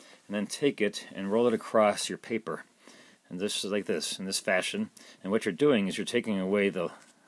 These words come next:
the graphite that's on the paper, but you're leaving the pencil line, so that when you do that light wash over these lines, um, they won't show, or they won't bleed into the light water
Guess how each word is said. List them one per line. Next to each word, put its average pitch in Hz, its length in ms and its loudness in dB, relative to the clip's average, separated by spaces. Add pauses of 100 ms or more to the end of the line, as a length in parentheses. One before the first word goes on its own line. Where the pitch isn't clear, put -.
(280)
the 80 280 -6
graphite 98 500 0
that's 87 220 -4
on 87 140 -4
the 82 60 -10
paper, 95 380 -4 (440)
but 98 140 -4
you're 107 100 2
leaving 110 240 4
the 95 80 -2
pencil 123 360 -2
line, 82 280 -6 (380)
so - 140 -8
that 95 140 0
when 95 120 -4
you 92 80 -4
do 110 360 2
that 82 260 -2
light 85 220 -2
wash 87 400 -2
over 104 280 2
these 87 200 -4
lines, 90 380 -4 (520)
um, 92 180 -6
they 104 100 0
won't 104 220 -4
show, 117 360 4
or 101 120 -6
they 104 80 -4
won't 104 200 -6
bleed 107 240 -6
into 101 260 -8
the 90 220 -6
light 92 260 -6
water 107 320 0